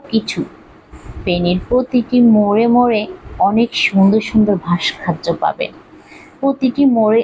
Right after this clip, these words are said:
অনেক সুন্দর সুন্দর ভাস্কর্য দ্বারা সাজানো। আর ফেনীর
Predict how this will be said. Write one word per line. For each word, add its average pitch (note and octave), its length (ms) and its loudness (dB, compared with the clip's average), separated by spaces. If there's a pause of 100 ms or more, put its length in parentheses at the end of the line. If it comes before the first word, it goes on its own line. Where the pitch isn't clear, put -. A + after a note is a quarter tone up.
অনেক A#3+ 380 2
সুন্দর A#3 360 2
সুন্দর A#3+ 300 0
ভাস্কর্য G3 540 -4 (100)
দ্বারা E3+ 220 0
সাজানো। D3 500 -4 (1300)
আর D#3 160 -6 (440)
ফেনীর G3 340 0